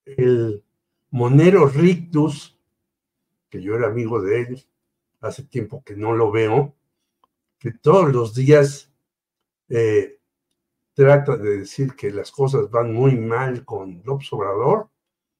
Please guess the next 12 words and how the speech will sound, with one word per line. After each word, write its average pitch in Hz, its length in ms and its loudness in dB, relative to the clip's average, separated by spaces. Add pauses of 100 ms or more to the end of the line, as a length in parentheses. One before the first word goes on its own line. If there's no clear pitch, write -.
(320)
hoy 156 240 6
hace 156 340 4
una 139 320 2
caricatura 139 1000 2 (800)
y 127 80 -12
viene 143 320 2
una 156 260 2
locomotora 123 880 0
que 120 240 -8
se 98 60 -6
llama 135 280 0
Morena, 127 800 0